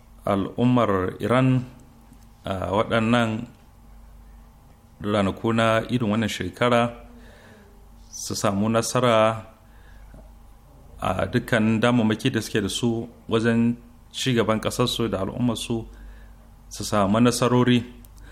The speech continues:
su samu farin ciki a rayuwarsu,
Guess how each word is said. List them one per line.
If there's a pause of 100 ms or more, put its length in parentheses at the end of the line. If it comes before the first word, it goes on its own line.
(180)
su
samu
farin
ciki
a
rayuwarsu,